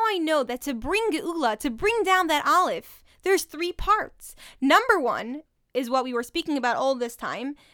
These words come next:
that there's no me and Hashem. I am Hashem, and everything that Hashem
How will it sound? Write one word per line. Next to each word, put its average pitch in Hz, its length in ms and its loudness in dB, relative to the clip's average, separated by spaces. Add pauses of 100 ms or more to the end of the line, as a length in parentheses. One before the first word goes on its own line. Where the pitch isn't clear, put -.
(140)
that 277 140 -8
there's 302 220 -2
no 359 360 2
me 359 360 0
and 311 120 -2
Hashem. 311 560 -4
I 254 100 -2
am 277 120 -4
Hashem, 330 400 -2 (100)
and 277 100 -6
everything 349 480 -6 (640)
that 320 160 2
Hashem 359 500 0